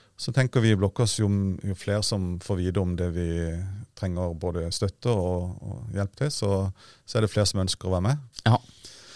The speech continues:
Speaker 1: Så, eh, det du sikter til er jo disse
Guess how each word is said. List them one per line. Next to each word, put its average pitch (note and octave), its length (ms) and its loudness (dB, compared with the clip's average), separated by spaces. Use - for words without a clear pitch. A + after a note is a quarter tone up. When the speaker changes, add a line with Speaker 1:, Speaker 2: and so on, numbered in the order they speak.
Speaker 1:
Så, - 180 4
eh, G2 280 -8
det A#2 160 2
du G#2 100 4
sikter - 360 2
til D3 120 6
er A2+ 180 6
jo A2 300 4
disse G2 400 -4